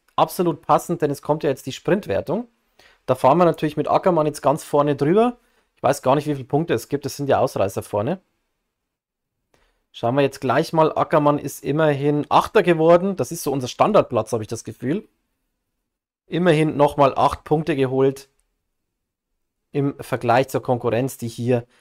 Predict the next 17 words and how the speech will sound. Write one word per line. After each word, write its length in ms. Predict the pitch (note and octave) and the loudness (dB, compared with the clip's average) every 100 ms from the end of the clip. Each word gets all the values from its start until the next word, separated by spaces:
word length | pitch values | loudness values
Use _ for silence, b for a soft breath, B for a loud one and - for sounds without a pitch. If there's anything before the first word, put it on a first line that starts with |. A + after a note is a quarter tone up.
| _ | _
leer 340 | A#2 B2 C#3+ A2+ | -2 2 4 4
ausgegangen 540 | A2+ - G#2+ E2+ E2 | 0 -6 -6 -8 -10
ist. 320 | - - - _ _ _ _ _ _ _ _ _ _ _ _ - | -14 -18 -20 _ _ _ _ _ _ _ _ _ _ _ _ -6
Ja, 100 | A#2+ | -4
und 140 | G#2+ | -4
die 80 | C#3 | -2
müssen 240 | D#3 E3 F3 | -2 -2 -4
sich 160 | F3 | -2
hinten 280 | F3 E3+ F#3+ | -2 -4 -6
quälen. 380 | - A3 B2 G#2 | -2 0 0 -2
Die 100 | C3 | -2
müssen 300 | D3 E3 F3+ | -2 -4 -4
sich 260 | E3 E3+ - | -4 -6 -4
richtig 600 | D3+ A3 - G3+ G3 - | -2 -4 -4 -8 -8 -4
ordentlich 500 | E3 F#3+ E3+ E3+ - | 0 0 -2 -8 -4
quälen. 320 | D3+ E3 F3+ | 2 2 2
Bilbao, 640 | F3 E3 - F#3+ G3 F3+ | 0 2 4 6 6 2